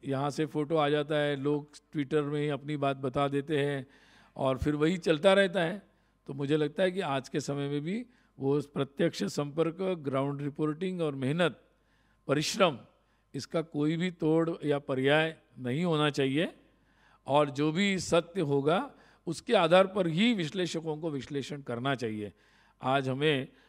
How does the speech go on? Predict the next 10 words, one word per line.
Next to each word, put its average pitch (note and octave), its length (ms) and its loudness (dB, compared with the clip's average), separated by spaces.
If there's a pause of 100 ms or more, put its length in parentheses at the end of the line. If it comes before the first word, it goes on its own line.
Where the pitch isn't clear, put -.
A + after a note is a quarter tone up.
(240)
उस D3 160 -4
प्रकार D3 380 0
के, D3 380 -2
अ, C3 60 -14 (760)
नैतिक C3 580 -2
मूल्य C#3+ 280 -2
की D3 160 -4
आवश्यकता D3+ 520 0
है, F3+ 340 2
एक D#3 180 -6